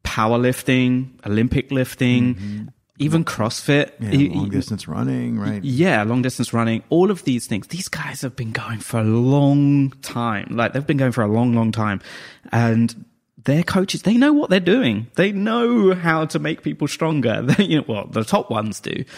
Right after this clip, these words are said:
Speaker 1: So I am now looking more towards that.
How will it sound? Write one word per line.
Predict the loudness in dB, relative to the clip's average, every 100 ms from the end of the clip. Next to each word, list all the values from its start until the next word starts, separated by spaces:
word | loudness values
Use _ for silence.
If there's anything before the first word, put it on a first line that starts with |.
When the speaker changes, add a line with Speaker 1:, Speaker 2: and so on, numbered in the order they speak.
| -20 -20 -20 _
Speaker 1:
So | -2 2 2 2
I | 2 2
am | 2 2
now | 2 2 2
looking | 2 2 0 0 0 0 -2
more | -4 0 2 0
towards | -4 -6 -6 -10
that. | -8 -8 -10